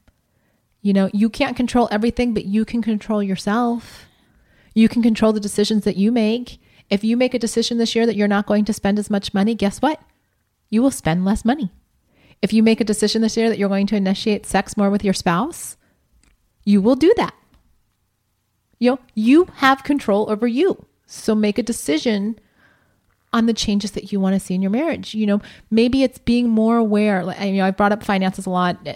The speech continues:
Heading into a new year, finances are always an issue for folks, especially coming out of Christmas, because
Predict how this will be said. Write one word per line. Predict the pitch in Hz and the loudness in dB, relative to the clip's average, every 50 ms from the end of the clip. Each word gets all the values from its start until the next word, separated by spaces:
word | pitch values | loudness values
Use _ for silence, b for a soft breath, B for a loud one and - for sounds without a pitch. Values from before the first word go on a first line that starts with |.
| _ - | _ -6
Heading | 196 - 220 208 208 202 | -2 -2 0 0 0 0
into | 202 196 196 208 | 0 0 0 0
a | 208 202 | 0 0
new | 196 190 | 2 0
year, | 190 190 185 180 180 180 | 0 0 0 0 0 -2
finances | - - 190 180 180 180 180 - 196 - | -2 -2 -2 -2 0 -2 0 -2 -2 -2
are | 185 - _ _ | -2 -4 _ _
always | - 190 185 190 190 185 - | -2 0 0 0 -2 -2 -4
an | 180 | -6
issue | 160 175 175 - - 180 170 170 170 180 _ _ _ _ _ _ _ _ _ _ _ _ _ _ _ _ _ _ _ _ _ _ _ _ _ - | -4 -4 -6 -4 -4 -4 -4 -2 -4 -8 _ _ _ _ _ _ _ _ _ _ _ _ _ _ _ _ _ _ _ _ _ _ _ _ _ -2
for | - 220 196 | -2 -2 0
folks, | - 196 175 175 - - | 2 2 2 2 0 -6
especially | 190 - - 196 190 - 190 | -8 -2 0 -2 0 0 -2
coming | - - 185 180 | -2 -2 -2 0
out | 180 180 | 0 0
of | 185 190 | -2 -2
Christmas, | - - 185 - - 175 175 175 - | -2 -4 -4 -2 -2 -4 -4 -4 -4
because | _ - 185 175 - - 196 180 175 175 180 - - | _ -2 -2 -2 -2 -4 -4 -2 -2 -4 -8 -14 -14